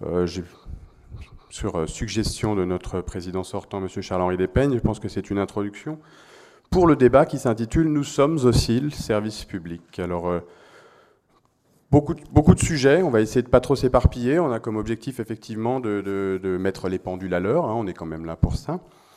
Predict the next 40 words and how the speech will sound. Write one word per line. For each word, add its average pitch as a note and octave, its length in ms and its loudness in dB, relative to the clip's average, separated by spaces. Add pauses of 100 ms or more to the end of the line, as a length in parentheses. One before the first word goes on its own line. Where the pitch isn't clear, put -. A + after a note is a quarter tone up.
(480)
Euh, F#2 380 -4
alors G2 220 2
plusieurs C3+ 260 4
visions, D3 420 2 (440)
euh, F#2 1200 -6
déjà F#2 300 0
peut-être A2+ 380 -2 (300)
les G2+ 100 -2
visions G#2 480 -2
de G#2 80 -2
l'appareil A2 500 2
qui, G2+ 380 -4
euh, F2 260 -2
Madame F2+ 240 -4
la F#2 80 -2
Ministre G2 380 -4
s'est - 160 -12
exprimée F#2 340 -6
cette F#2 220 -10
semaine G2+ 280 -4
en F#2+ 60 -6
pleine F#2 180 -4
réforme F#2 320 -6
de F2+ 60 -4
l'audiovisuel F2+ 540 -4
public, B2+ 380 -2
c'est - 120 -14
sûr A#2+ 260 -10
que A2 100 -8
directement G#2 580 -6
comme G2+ 160 -6
ça, G#2+ 160 -8
dit G#2 120 -10
comme G2 160 -8
ça, A2 140 -10
ça G2+ 140 -10
ne F#2 80 -8
nous F#2 100 -10
concerne F#2 460 -10
pas. D#3+ 200 -8